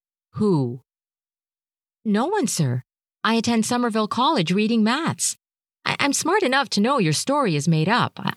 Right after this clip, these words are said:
I just want to be able to explain to George where it comes from. When I suggested your imagination, that wasn't good enough for him. He wanted to know how, and, sir,"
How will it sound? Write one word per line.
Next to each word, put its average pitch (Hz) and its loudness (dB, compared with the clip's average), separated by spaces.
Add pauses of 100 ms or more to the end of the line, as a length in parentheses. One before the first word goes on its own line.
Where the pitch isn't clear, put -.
I - -2
just 294 -2
want 262 -2
to 214 -2
be 185 0
able 175 0
to 170 -2
explain 254 0
to 226 0
George 151 0 (260)
where 247 0
it 302 -4
comes 339 0
from. 131 0 (840)
When 214 0
I 226 2
suggested 226 -2
your 160 2
imagination, 160 2 (480)
that 180 -2
wasn't 269 0
good 294 2
enough 180 2
for 151 -2
him. 151 0 (840)
He 262 2
wanted 269 0
to 208 -2
know 185 2
how, 175 0 (100)
and, 202 0 (580)
sir," 226 0